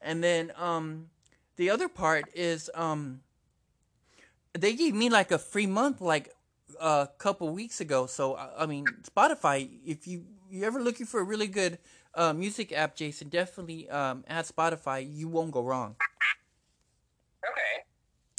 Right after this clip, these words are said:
Speaker 1: <laughs>
Speaker 2: Yeah, maybe
Speaker 1: All right.
Speaker 2: change over to Spotify, 'cause what, I've been using Pandora for the past, I feel like, five, six years.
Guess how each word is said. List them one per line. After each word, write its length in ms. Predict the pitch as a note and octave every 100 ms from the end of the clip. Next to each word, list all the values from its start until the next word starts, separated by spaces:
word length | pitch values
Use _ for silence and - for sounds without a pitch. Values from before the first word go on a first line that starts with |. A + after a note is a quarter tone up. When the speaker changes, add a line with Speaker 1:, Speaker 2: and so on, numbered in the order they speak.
| -
Speaker 1:
<laughs> 220 | A3 G3+ F#3+ -
Speaker 2:
Yeah, 140 | D3+
maybe 140 | - - - -
Speaker 1:
All 100 | A#3
right. 200 | A3 G3
Speaker 2:
change 160 | G3 F#3+ F#3
over 100 | F3
to 60 | D#3
Spotify, 580 | - D#3 F3 - G#2+ -
'cause 140 | C3
what, 120 | C3+ C#3 B2+
I've 160 | C3+ -
been 120 | D#3+
using 240 | E3 D#3+ D#3
Pandora 500 | C#3+ A#2 A2+ A2+ C3 -
for 80 | A2+
the 80 | G#2+
past, 320 | A#2 G#2+ - _ _ _
I 640 | - - _ - - A2 -
feel 100 | B2+
like, 240 | A#2+ A2+ -
five, 320 | A#2+ A#2+ A#2+
six 520 | - - - B2 -
years. 400 | A#2+ A2+ D3 F#3